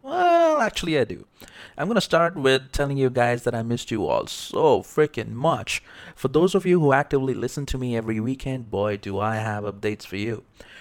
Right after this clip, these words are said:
For starters, this podcast is coming to you not from my bedroom in New York. It's coming from seven thousand three hundred and some change miles away in India.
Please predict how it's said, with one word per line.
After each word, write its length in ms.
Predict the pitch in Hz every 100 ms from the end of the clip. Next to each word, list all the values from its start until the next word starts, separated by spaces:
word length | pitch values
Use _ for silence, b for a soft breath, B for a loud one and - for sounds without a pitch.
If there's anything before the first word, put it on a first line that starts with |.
| B
For 160 | -
starters, 600 | - - 110 110 135 - - _
this 240 | - 160 -
podcast 540 | - 151 - 151 -
is 100 | 139
coming 260 | - 139 135
to 140 | -
you 180 | 127 123
not 280 | 110 123 -
from 160 | 190
my 140 | 180 156
bedroom 320 | 104 107 104
in 100 | 101
New 80 | 98
York. 460 | 101 110 - - - B B B
It's 160 | - -
coming 320 | - 151 147
from 280 | - - -
seven 440 | - 165 170 165
thousand 680 | - 151 143 127 113 110 113
three 240 | - 165
hundred 440 | 160 147 151 135 135
and 180 | - 165
some 140 | 196
change 440 | 170 165 165 175 -
miles 400 | 110 120 147 151
away 320 | 156 160 156 -
in 400 | 98 110 123 135 -
India. 560 | 107 104 95 - -